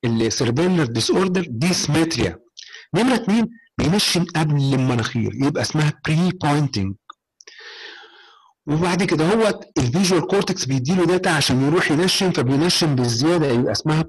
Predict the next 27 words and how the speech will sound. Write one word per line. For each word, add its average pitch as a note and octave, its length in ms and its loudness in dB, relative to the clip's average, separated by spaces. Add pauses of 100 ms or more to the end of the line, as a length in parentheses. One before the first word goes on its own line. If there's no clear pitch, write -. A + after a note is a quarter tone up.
بوست F3+ 220 0 (120)
بوينتنج. D#3 480 0
عندنا C#3 260 0
ثلاثه، D3+ 340 0
ديسمتري F3+ 600 -2 (580)
وبري E3+ 280 0 (100)
بوينتنج F#3+ 480 0 (140)
وبوست D3 480 -2
بوينتنج. A2 420 -2 (720)
فضل G#3 300 2
رايح G3 360 2
جد، D#3+ 300 -2 (220)
جاي D#3 580 0
بري F3 120 0
بوينتنج، F3+ 580 0
بوست D#3+ 380 -4
بوينتنج، F#3+ 480 0 (880)
فبقى B2+ 680 -2
عمل F3 220 2
حاجه D#3 220 0
اسمها D3+ 340 0
انتنشن C3 640 0
تريمر. D3 440 0
هم F3+ 120 2
دول C#3+ 200 0
الاربع C3+ 460 0
مانيفستيشن C#3+ 680 -4